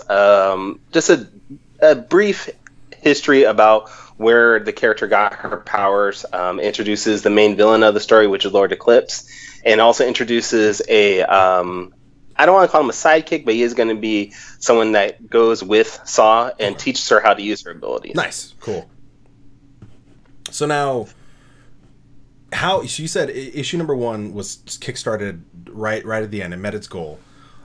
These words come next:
Speaker 2: Uh, so what kind of incentives have we got for issue number two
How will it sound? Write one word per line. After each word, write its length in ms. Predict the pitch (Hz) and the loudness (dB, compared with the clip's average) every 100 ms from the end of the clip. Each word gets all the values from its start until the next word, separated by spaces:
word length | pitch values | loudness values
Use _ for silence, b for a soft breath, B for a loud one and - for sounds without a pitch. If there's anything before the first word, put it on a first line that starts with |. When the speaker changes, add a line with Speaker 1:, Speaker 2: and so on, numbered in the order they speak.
| _ | _
Speaker 2:
Uh, 320 | 107 107 101 | -2 -2 -4
so 540 | - - 120 110 101 - _ _ - - | -10 -8 -6 -6 -8 -14 _ _ -20 -18
what 340 | 113 175 185 | -4 -4 -4
kind 180 | 170 156 | -8 -8
of 60 | |
incentives 800 | 131 113 - 123 113 107 85 76 | -8 -10 -8 -8 -8 -12 -14 -16
have 120 | 92 | -16
we 140 | 104 107 | -14 -10
got 320 | 110 98 - | -8 -8 -10
for 100 | 98 | -14
issue 200 | 95 113 | -12 -10
number 200 | 101 90 | -12 -12
two 400 | 85 - 85 71 | -16 -14 -14 -16